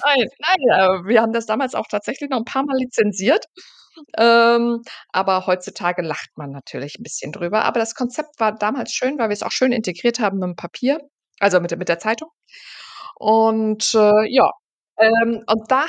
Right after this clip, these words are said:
habe ich erstmals festgestellt, wie schwierig das auch ist mit der Transformation, mit der organischen Transformation. Und ich bin ein Freund oder eine Freundin von, äh, dicken Brettern. Deswegen habe ich gedacht, okay, das mache ich mir jetzt zur Aufgabe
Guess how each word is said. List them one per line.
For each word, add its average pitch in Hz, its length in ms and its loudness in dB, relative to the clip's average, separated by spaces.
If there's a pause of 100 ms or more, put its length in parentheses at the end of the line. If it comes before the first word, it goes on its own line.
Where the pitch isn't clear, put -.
habe 320 140 -6
ich 269 120 -8
erstmals 240 440 -2
festgestellt, 226 760 -6
wie 202 320 -10
schwierig 233 380 -4
das - 180 -10
auch - 140 -10
ist - 240 -8
mit 208 100 -6
der 185 80 -4
Transformation, 185 800 -6
mit 262 160 -12
der - 140 -6 (120)
organischen 208 680 -2
Transformation. 247 680 -6 (920)
Und 196 280 -2
ich - 160 -8
bin 226 120 2
ein 226 80 0
Freund 208 540 0
oder 190 160 -4
eine 175 80 -6
Freundin 190 500 0
von, 196 440 -2
äh, - 200 -2
dicken 233 220 -2
Brettern. 214 380 -2 (480)
Deswegen 214 360 -4
habe 202 120 -8
ich - 80 -14
gedacht, 190 240 -6
okay, 214 180 -2
das 180 220 -4
mache 208 180 -2
ich - 100 -14
mir 175 120 -2
jetzt 175 240 -6
zur - 100 0
Aufgabe 220 540 0